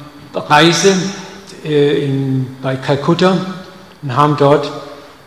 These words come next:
einen Pastor besucht, der in einer ziemlichen, äh, Gegend, die Kali, der Göttin des Todes, geweiht war, gelebt hat.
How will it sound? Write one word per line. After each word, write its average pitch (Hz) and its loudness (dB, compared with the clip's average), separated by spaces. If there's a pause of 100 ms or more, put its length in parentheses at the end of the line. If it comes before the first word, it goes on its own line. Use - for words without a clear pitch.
(760)
einen 143 -4
Pastor 170 2
besucht, 143 0 (760)
der 143 2
in 147 -2
einer 143 -2
ziemlichen, 151 0 (1200)
äh, 131 -2 (200)
Gegend, 143 2 (340)
die 131 -2 (460)
Kali, 147 4
der 139 2
Göttin 143 0
des 135 -4
Todes, 143 0
geweiht 143 0
war, 139 0
gelebt 131 -2
hat. 156 -2